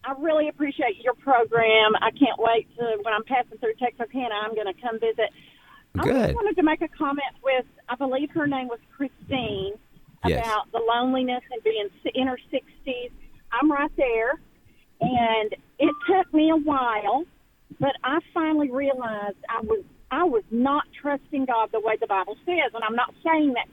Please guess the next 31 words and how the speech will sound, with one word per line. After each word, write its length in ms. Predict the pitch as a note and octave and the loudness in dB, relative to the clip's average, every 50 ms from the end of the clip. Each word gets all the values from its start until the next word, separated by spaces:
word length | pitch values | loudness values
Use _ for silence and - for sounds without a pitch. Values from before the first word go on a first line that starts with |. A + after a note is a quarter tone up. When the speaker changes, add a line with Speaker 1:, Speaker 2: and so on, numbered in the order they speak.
| - | -2
Speaker 1:
flippantly, 500 | B3+ B3+ B3 - A#3 - G3 G3+ G#3 G3 - | 0 0 0 -2 -4 -8 -4 0 0 0 0
but 180 | G#3 G3 - - | 0 -2 -6 -4
"Trust 300 | - - D#4 D#4 D#4 - - | 0 2 2 2 2 2 2
in 100 | E4 D#4+ | 4 4
the 80 | D#4 D4 | 4 4
Lord 220 | C4+ B3+ B3 A#3 | 2 0 -2 -2
with 120 | A#3+ A#3 - | -4 -4 -4
all 160 | A#3+ A#3 A#3+ | -2 -2 -2
your 160 | A#3 A#3 A3+ | -2 -4 -4
heart, 220 | A3+ A#3 A3 - G#3+ A3 | 0 0 0 0 2 2
lean 260 | B3+ C4+ C4+ B3+ B3 | 2 4 4 4 6
not 240 | B3 B3+ C#4 D4 D4+ | 6 6 6 4 4
into 320 | D#4 D4+ C#4+ - - C#4 C4 | 4 2 0 0 -2 -6 -8
your 200 | A#3+ A#3 A#3 A3+ | -6 -6 -4 -4
own 120 | A3 G#3+ | -4 -2
understanding." 720 | G#3 G#3 G3+ F#3+ F#3 - - G#3+ G3 F3+ F3 D#3+ D#3+ D3+ D3+ _ - _ _ _ _ _ _ _ _ _ _ _ _ _ _ - | -4 -4 -4 -6 -8 -8 -6 -4 -2 0 0 0 -2 -4 -8 _ -18 _ _ _ _ _ _ _ _ _ _ _ _ _ _ -2
And 280 | B3 B3+ B3 A#3+ A#3 A3 - - - | 0 2 2 2 0 -2 -6 -4 -2
once 260 | B3 C#4 D#4 G4 - - - A#4+ - | 0 2 2 2 0 -2 -2 0 0
I 120 | F#4 D4 | 2 2
did 280 | C4 C#4 C#4 C#4+ C4+ - | 2 2 0 0 2 0
that, 280 | C4+ A#3+ G3+ F3+ F3 | 0 2 0 0 0
once 180 | - C#4 G#4 - | 0 -2 -2 -2
I 120 | C5+ B4+ A4+ | -2 -2 0
made 160 | F4+ D#4 C4 | 0 0 0
a 80 | - - - - - | -2 -4 -4 -6 -4
conscious 380 | D#4 E4 E4 D#4+ - - D#4 - - - - B3+ | -2 -2 -2 -2 -2 -4 -8 -10 -8 -4 -2 0
effort 300 | B3 A#3+ - A3 - - | 0 0 -2 -6 -12 -12
of 80 | - | -16
transforming 800 | - - C#4+ C#4 D4+ D#4+ - _ - D#4 D#4 D#4 D4+ D#4 D4 D4 | -8 -4 -2 0 0 0 -2 _ -4 -2 -2 0 0 2 2 2
your 140 | D4 D#4 E4 | 2 2 2
mind 600 | E4 D#4+ C4+ A#3+ A3+ A3 G#3+ A3 A#3+ C#4+ D#4 | 0 0 -2 -4 -8 -8 -8 -8 -6 -6 -6